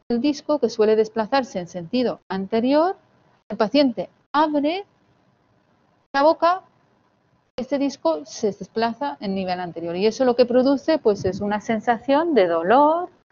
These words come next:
de chasquido en la zona de la articulación. Habitualmente son reductibles con una manipulación manual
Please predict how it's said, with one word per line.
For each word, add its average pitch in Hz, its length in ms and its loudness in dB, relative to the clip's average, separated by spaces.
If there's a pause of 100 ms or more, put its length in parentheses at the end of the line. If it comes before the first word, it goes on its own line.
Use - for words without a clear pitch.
(200)
de - 80 -12
chasquido 311 800 2 (420)
en 220 100 0
la 196 40 -2
zona 202 240 -2
de 202 80 0
la 180 80 2
articulación. 175 800 -12 (800)
Habitualmente 214 680 4
son 262 280 2
reductibles 277 880 0
con 233 160 -2
una 220 180 0
manipulación 214 840 -2
manual 269 540 2